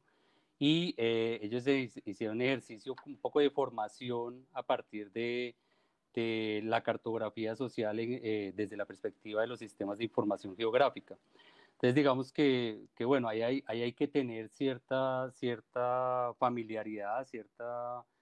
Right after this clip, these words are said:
eh, eh, cercanía con las herramientas de, de, de, eh, las herramientas tecnológicas, digamos, si uno lo que quiere es mapear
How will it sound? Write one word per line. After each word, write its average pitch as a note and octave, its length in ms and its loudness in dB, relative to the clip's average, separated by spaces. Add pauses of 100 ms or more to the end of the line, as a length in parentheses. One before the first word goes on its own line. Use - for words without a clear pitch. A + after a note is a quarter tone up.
(400)
eh, G#2+ 680 -6
eh, G2+ 280 -4
cercanía A#2+ 720 4
con C3+ 540 4 (320)
las A#2 200 2
herramientas A2+ 840 -2
de, A2+ 600 -2
de, F#2+ 680 -4 (720)
de, A2 400 4
eh, G2+ 800 2
las G#2 180 -2
herramientas A2 480 0
tecnológicas, B2 880 2
digamos, A#2 320 -6
si - 80 -6
uno C3+ 220 0
lo D3 100 4
que C3 140 -8
quiere A#2+ 400 -10
es A#2 120 -14
mapear A#2 720 2